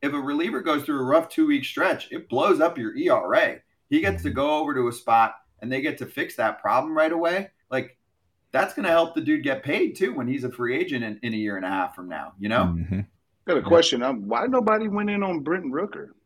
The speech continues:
Speaker 3: Were they asking, was they asking too much? Uh, it was big bat. I know he's young, I mean, in terms of service time, but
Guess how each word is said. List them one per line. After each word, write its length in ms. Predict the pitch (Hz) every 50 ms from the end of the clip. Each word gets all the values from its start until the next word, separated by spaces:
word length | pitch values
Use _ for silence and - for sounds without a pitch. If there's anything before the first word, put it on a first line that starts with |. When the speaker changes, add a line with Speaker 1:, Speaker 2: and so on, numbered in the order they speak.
| _ _ _ _ _ _ _ _ _ _ _ _ _ _
Speaker 3:
Were 140 | - 117 123
they 140 | 131 127 120
asking, 320 | 123 123 131 - - 131
was 100 | 120 117
they 100 | 127 113
asking 280 | 120 131 147 - 208 202
too 120 | - 247 233
much? 380 | 247 254 269 254 - - - - -
Uh, 100 | - 123
it 20 | 135
was 120 | 143 135
big 280 | 127 175 196 208 156 156
bat. 260 | 180 214 - 147 147
I 40 | 151
know 120 | 165 175
he's 140 | 170 151 135
young, 320 | 160 180 208 208 202 190 160
I 40 | 151
mean, 160 | 156 147 143
in 80 | 131 110
terms 260 | 151 147 139 120 -
of 40 | -
service 280 | 156 190 202 240 -
time, 280 | - 151 135 127 127 233
but 120 | 117 107